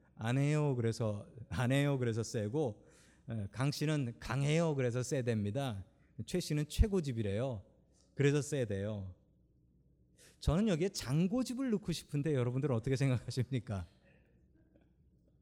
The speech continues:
그러면 제 아내는 김고집을 넣겠다라고 할지도 모릅니다.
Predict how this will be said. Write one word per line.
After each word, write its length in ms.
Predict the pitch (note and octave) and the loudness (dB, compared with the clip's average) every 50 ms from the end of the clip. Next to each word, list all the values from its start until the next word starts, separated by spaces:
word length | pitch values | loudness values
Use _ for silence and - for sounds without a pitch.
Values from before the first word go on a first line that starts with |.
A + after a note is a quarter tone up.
| _ _ _ _ _ _ _ _ _ _ _ _ - _ - - - - - - - - - _ _ _ _ | _ _ _ _ _ _ _ _ _ _ _ _ -20 _ -20 -20 -20 -20 -20 -20 -20 -20 -20 _ _ _ _
그러면 280 | - D3+ F3+ G#3+ A#3 | -2 0 0 0 0
제 140 | G#3 - E3+ | 0 2 2
아내는 580 | F3 E3+ D#3 D#3 D#3 D#3+ F3+ A3 C4 B3+ F#3+ - - - | 4 4 4 4 4 2 2 2 0 -2 -4 -8 -12 -12
김고집을 840 | - - C#3 D3+ G#3 C4+ D4 C4 C#4+ C#4 B3 G#3 A#3+ G3+ A3+ G#3+ | -8 -4 0 0 2 2 2 2 2 2 2 2 0 2 2 4
넣겠다라고 760 | F#3 E3+ - E3 D#3+ - F3 D#3+ D3 C3+ B2+ A#2+ A#2+ B2 D3 C#3+ | 4 4 2 0 -2 0 2 2 4 4 2 2 0 0 0 0
할지도 300 | D3 C3+ - - - D#3+ | -2 -2 -4 -4 -4 -2
모릅니다. 640 | C3 A#2 A#2 A#2+ A#2 A2+ A2+ G#2 G#2+ G#2 F#2+ F2+ | 0 0 2 2 2 0 0 0 -2 -4 -4 -6